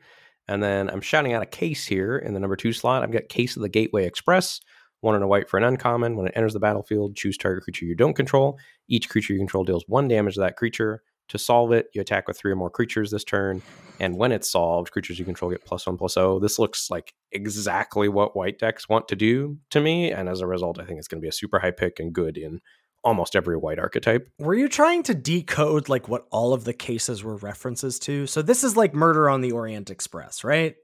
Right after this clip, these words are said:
Speaker 2: That's what this is supposed to be?
Speaker 1: <laughs> N-, I was not remotely close
Speaker 2: You
Speaker 1: to
Speaker 2: were just
Speaker 1: thinking
Speaker 2: thinking, you were
Speaker 1: <laughs>
Speaker 2: just
Speaker 1: like, like
Speaker 2: singing
Speaker 1: that.
Speaker 2: Poor
Speaker 1: I'm
Speaker 2: Unfortunate Souls over
Speaker 1: Yeah,
Speaker 2: and over?
Speaker 1: exactly. Yeah, just looping on my head. No,
Speaker 2: Never
Speaker 1: it was
Speaker 2: mind.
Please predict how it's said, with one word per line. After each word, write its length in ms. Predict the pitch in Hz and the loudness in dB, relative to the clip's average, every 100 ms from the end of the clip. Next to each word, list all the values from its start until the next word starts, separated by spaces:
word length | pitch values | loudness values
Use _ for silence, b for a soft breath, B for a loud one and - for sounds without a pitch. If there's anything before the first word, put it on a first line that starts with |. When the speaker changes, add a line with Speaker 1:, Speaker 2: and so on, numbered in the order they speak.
| _ 156 | _ -6
Speaker 2:
That's 140 | 160 | -2
what 100 | 147 | -2
this 120 | 165 | 0
is 100 | 160 | -2
supposed 280 | - 170 156 | 0 2 2
to 80 | 160 | 2
be? 320 | 160 160 160 _ | 4 4 0 _
Speaker 1:
<laughs> 100 | - | -10
N-, 160 | 139 131 | -8 -2
I 140 | 131 156 | -2 0
was 200 | 135 110 | -4 -2
not 320 | 113 101 107 120 | -2 -2 -2 -4
remotely 680 | 117 117 117 117 127 135 135 | -6 -4 0 0 0 -2 -4
close 360 | - 139 139 | -2 0 2
Speaker 2:
You 80 | 180 | 6
Speaker 1:
to 20 | |
Speaker 2:
were 120 | 196 185 | 6 6
just 180 | 175 | 6
Speaker 1:
thinking 180 | 180 160 156 143 | 4 4 2 2
Speaker 2:
thinking, 40 | |
you 80 | 151 | 2
were 80 | 160 | 4
Speaker 1:
<laughs> 0 | |
Speaker 2:
just 180 | 151 143 | 4 4
Speaker 1:
like, 160 | 147 | 6
like 180 | 151 151 | 6 4
Speaker 2:
singing 0 | 127 - | 2 -4
Speaker 1:
that. 120 | - | -4
Speaker 2:
Poor 160 | 165 151 | 2 4
Speaker 1:
I'm 60 | 139 | 4
Speaker 2:
Unfortunate 460 | - - 139 127 | 2 0 0 -2
Souls 400 | - 120 127 131 151 | 0 2 2 2 2
over 100 | 131 | 2
Speaker 1:
Yeah, 100 | 135 | 4
Speaker 2:
and 80 | 127 | 4
over? 60 | |
Speaker 1:
exactly. 440 | 113 95 - 104 - | 4 2 4 0 0
Yeah, 240 | 117 120 | -4 -4
just 240 | 123 117 110 | -4 -4 -2
looping 400 | 110 107 104 98 | -2 0 -2 -4
on 80 | |
my 120 | 107 110 | -2 -2
head. 200 | 101 117 | -2 -2
No, 140 | 110 | 2
Speaker 2:
Never 180 | 127 107 | 2 4
Speaker 1:
it 20 | |
was 160 | 98 98 | 2 4
Speaker 2:
mind. 180 | 131 | 2